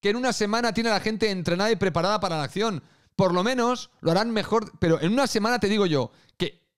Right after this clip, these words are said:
Nacho Tellado entrena a los, a ocho tíos. ¿O cu-, cuántos, cuántos partidos son a la jornada? ¿Doce o diez? Los que sean. Pero no, no necesitan toda esa panda de chupópteros dentro. Un tío que le avise al var sobre las líneas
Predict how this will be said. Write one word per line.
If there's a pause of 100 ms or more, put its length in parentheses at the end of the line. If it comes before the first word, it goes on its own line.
(140)
Nacho
Tellado
entrena (500)
a
los,
a
ocho
tíos.
¿O
cu-,
cuántos,
cuántos
partidos
son
a
la
jornada?
¿Doce
o
diez?
Los
que
sean. (1160)
Pero
no,
no
necesitan
toda
esa
panda
de
chupópteros
dentro. (120)
Un
tío (640)
que
le
avise
al
var
sobre
las
líneas